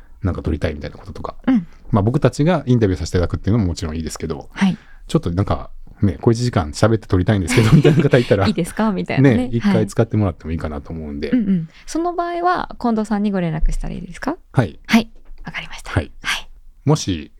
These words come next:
Speaker 1: リスニュース収録がちょっと見たいって思ったら、
Speaker 2: はい。
Speaker 1: いつ来たらいいですかね？
Speaker 2: うん。えっと、とりあえず二月、三月の間は、
Speaker 1: はい。
Speaker 2: 基本的には木曜日に
Speaker 1: うん。
Speaker 2: 収録する予定なので、
Speaker 1: うん。
Speaker 2: 木曜日の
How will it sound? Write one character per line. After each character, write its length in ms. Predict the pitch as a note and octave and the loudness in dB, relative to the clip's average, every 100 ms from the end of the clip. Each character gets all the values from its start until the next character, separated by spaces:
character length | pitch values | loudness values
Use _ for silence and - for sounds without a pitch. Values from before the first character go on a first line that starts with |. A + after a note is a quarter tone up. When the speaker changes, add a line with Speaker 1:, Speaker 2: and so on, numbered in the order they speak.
| - | -6
Speaker 1:
リ 120 | G#2+ A2 | 0 0
ス 200 | G#2 A2+ | 0 0
ニ 200 | A2 G#2 | 2 0
ュ 20 | |
ー 40 | |
ス 440 | - - E2+ D#2 D2+ | -4 -6 -6 -6 -2
収 180 | - | 0
録 240 | F#2 F2 F2+ | 0 0 -2
が 220 | D#2+ D#2 | -4 -2
ち 100 | - | -2
ょ 20 | |
っ 20 | G2 | -2
と 260 | - D2 - - | -4 -8 -10 -6
見 120 | G2+ | -2
た 120 | F#2+ D2+ | -2 -4
い 20 | |
っ 40 | |
て 100 | - | -6
思 120 | D#2 | -10
っ 60 | D2 | -6
た 100 | E2 | -4
ら、 80 | E2+ | -4
Speaker 2:
は 220 | - - - | -6 -12 -2
い。 80 | B3 | 0
Speaker 1:
い 20 | |
つ 80 | F#3+ | 0
来 80 | - | -4
た 80 | D#3+ | -8
ら 80 | |
い 20 | D3 | -8
い 0 | |
で 40 | |
す 60 | - | -12
か 100 | - | -12
ね？ 120 | - - - - - - - - - - - - - - | -14 -20 -20 -20 -20 -20 -20 -20 -20 -20 -20 -20 -8 0
Speaker 2:
う 40 | |
ん。 20 | C4 | 0
え 60 | |
っ 40 | A3+ | 2
と、 440 | A3+ G#3+ G#3 G#3 | 0 0 0 -2
と 120 | - | -2
り 140 | E4+ F#4+ | 0 0
あ 40 | |
え 40 | |
ず 100 | F4+ | 0
二 220 | E4 F4+ F#4+ | 0 0 2
月、 280 | F4+ - | 0 0
三 240 | A#3 C#4 A#3+ | -2 0 0
月 220 | G#3+ F#3+ | 0 0
の 120 | F#3 | -2
間 240 | F3+ F3+ F#3+ | -2 -2 0
は、 240 | C4+ B3+ | 0 0
Speaker 1:
は 140 | - | -2
い。 100 | E2 - - - | -4 -8 -20 -12
Speaker 2:
基 100 | - | -8
本 240 | E4+ F#4 F#4+ | -6 -6 -4
的 340 | - F4+ F#4 | -2 -2 -4
に 140 | F#4 F4+ | -2 0
は 140 | F4+ | 2
木 260 | C#4 C4 C#4 | 0 0 0
曜 180 | C4 | 2
日 120 | G3+ F#3+ | 0 0
に 300 | G3+ F#3+ - | 0 -2 -2
Speaker 1:
う 40 | |
ん。 220 | G2 D#2 - - | -2 -2 -10 -6
Speaker 2:
収 220 | - G#3+ | -2 0
録 220 | F#3+ - | -2 -4
す 120 | F#3+ | -2
る 80 | F3+ | -2
予 120 | F3 | -2
定 200 | E3+ E3+ | -2 -2
な 120 | D#3 | -2
の 140 | E3 E3+ | -2 -2
で、 160 | G#3+ | 0
Speaker 1:
う 40 | F#2+ | 0
ん。 160 | D#2 - - - - - | -4 -10 -20 -20 -20 -8
Speaker 2:
木 220 | C4+ C#4 D#4+ | -4 0 2
曜 100 | B3+ | 2
日 100 | A#3+ | 0
の 260 | C#4+ - | -2 -4